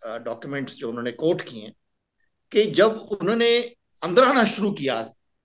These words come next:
जैसे बटालिक में, तो जब वो बटालिक में अंदर आना शुरू किया उन्होंने, तो उन्होंने देखा तो सारा एरिया खाला-, खाली पड़ा। तो जैसे उनको ऑर्डर मिले होंगे, "आपने यहाँ बटालिक में बीस पोस्टें बनानी है।"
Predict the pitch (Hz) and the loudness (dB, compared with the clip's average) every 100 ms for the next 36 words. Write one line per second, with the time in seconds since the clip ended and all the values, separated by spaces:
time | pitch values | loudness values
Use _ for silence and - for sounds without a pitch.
0 | _ _ _ 147 139 196 160 165 170 - | _ _ _ -8 -4 -2 0 4 6 6
1 | 135 104 _ _ _ _ _ _ _ - | 4 -8 _ _ _ _ _ _ _ -8
2 | 226 220 277 277 160 151 240 285 226 233 | 0 2 4 4 4 2 4 4 4 4
3 | 180 226 220 226 175 202 180 135 156 247 | 2 0 -2 -4 -2 -2 -2 -6 -8 -12
4 | _ _ _ - 247 269 277 226 277 277 | _ _ _ -4 2 4 6 6 8 6
5 | - 190 247 269 277 226 220 226 226 202 | 4 4 6 6 4 0 0 0 0 -2
6 | 214 214 180 _ _ _ _ _ _ _ | 0 -4 -8 _ _ _ _ _ _ _
7 | _ _ _ _ _ _ _ _ _ _ | _ _ _ _ _ _ _ _ _ _
8 | _ _ _ _ _ _ _ _ _ _ | _ _ _ _ _ _ _ _ _ _
9 | _ 247 247 - _ _ _ - 180 160 | _ -4 -4 -10 _ _ _ -2 0 0
10 | - - - 165 175 226 202 226 226 233 | -4 -8 -8 -2 4 8 8 8 8 6
11 | 233 226 202 233 240 240 165 190 214 175 | 8 6 6 4 2 0 0 2 2 2
12 | 175 185 214 226 - 208 196 - _ _ | 4 4 4 2 2 0 0 -4 _ _
13 | _ - 320 - 214 190 147 143 131 | _ -2 0 2 2 2 0 -4 -6